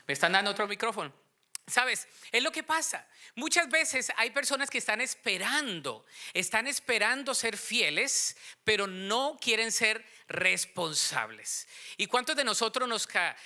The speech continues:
a veces nos caen mal personas que no son responsables? Les dice, "Te encomendamos esto", y no lo hacen. Llega esta hora y llegan a la otra hora.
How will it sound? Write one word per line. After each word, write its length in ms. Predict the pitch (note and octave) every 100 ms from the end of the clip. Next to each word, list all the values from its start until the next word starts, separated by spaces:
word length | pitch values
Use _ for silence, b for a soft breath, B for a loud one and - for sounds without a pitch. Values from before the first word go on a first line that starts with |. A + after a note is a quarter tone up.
| B
a 100 | D3+
veces 380 | E3+ F#3+ A#3+ -
nos 180 | E3+ E3+
caen 240 | - G3 G#3+
mal 240 | A3 G#3+
personas 360 | E3 D#3+ E3+ G3
que 100 | E3+
no 80 |
son 160 | D#3 E3+
responsables? 680 | F3+ F3+ D#3 D3+ F3+ D#3 - B B
Les 160 | F#3
dice, 320 | G#3 A3 A#3+ B B -
"Te 80 | A3
encomendamos 580 | G#3+ G#3+ G3 G3+ B3+ B3+
esto", 380 | C4 - B3 -
y 120 | F3+
no 180 | E3+ F#3
lo 220 | F#3 F#3
hacen. 360 | F3+ - D#3 C3 _ B B B
Llega 260 | F3 A#3+ A#3
esta 220 | C4 B3
hora 260 | B3+ B3+ G3+
y 120 | F#3
llegan 340 | E3+ F3+ G3
a 40 | F#3+
la 160 | E3+
otra 380 | E3 E3+ F3+ F3+
hora. 520 | F3+ G#3+ G#3+ D#3+ -